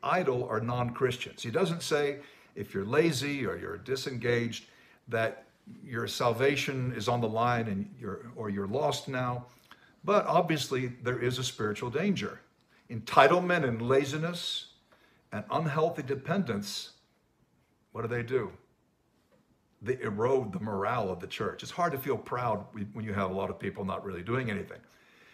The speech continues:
They compromise the church's witness to the watching world, and they damage unity and they stifle growth. Let me repeat this. Entitlement, laziness,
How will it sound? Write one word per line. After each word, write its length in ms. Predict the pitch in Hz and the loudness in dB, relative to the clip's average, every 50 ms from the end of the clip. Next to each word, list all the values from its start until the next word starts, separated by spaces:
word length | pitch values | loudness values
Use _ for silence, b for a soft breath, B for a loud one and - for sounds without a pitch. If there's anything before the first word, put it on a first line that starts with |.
| B B B B B B B B B B B _ _ _ _ _ _ _ _ | B B B B B B B B B B B _ _ _ _ _ _ _ _
They 100 | 156 156 | 4 4
compromise 1000 | 151 - - - 208 220 220 - 175 151 127 120 107 95 85 82 - - - - | 4 4 -2 -2 0 -2 0 0 0 0 2 0 0 0 -2 -4 -6 -10 -10 -10
the 120 | - - | -10 -8
church's 460 | - - 151 139 131 - 131 104 95 | -2 0 2 2 2 0 -6 -8 -2
witness 380 | 120 139 - - 120 110 104 - | 0 0 0 2 0 -4 -4 -4
to 120 | - - 110 | -4 -4 -2
the 80 | 104 | 0
watching 460 | 101 101 98 98 - - - 101 90 90 | 0 2 0 0 0 -2 -4 -6 -4 -6
world, 320 | 95 95 90 80 87 - | -6 -6 -6 -8 -8 -8
and 100 | 98 110 | -6 -6
they 60 | 107 | -6
damage 520 | 98 - 123 123 123 127 127 120 104 101 113 | -6 -4 -2 -2 -2 0 -2 -2 -4 -2 -2
unity 440 | 120 117 113 107 - - 123 110 | 0 0 0 -2 -4 -6 -2 -2
and 100 | 101 95 | -2 0
they 80 | 101 104 | 0 -2
stifle 460 | - - - - 107 104 - - 107 | -2 -2 -2 -2 -2 -2 -2 -4 -6
growth. 340 | 90 - 98 90 - - - | -6 -4 -4 -4 -4 -2 -2
Let 140 | 202 208 185 | -2 -2 -2
me 60 | 160 | -2
repeat 480 | 127 120 113 - - - 101 90 - - | -2 -4 -4 -4 -4 -6 -8 -8 -8 -12
this. 380 | 80 - - - - - - - _ _ _ _ _ _ _ _ _ _ _ _ b b b b b b b b - | -14 -12 -10 -10 -10 -10 -12 -14 _ _ _ _ _ _ _ _ _ _ _ _ b b b b b b b b -18
Entitlement, 720 | 104 101 - - 127 127 127 139 156 165 180 185 - - - _ _ _ _ _ _ _ _ - | -16 -12 -4 -2 0 2 2 2 2 2 -2 -2 -6 -12 -18 _ _ _ _ _ _ _ _ -16
laziness, 800 | - 101 107 120 135 123 135 135 139 139 135 - - - - - | -6 -2 0 0 0 -2 -4 -4 -6 -6 -6 -6 -8 -10 -10 -14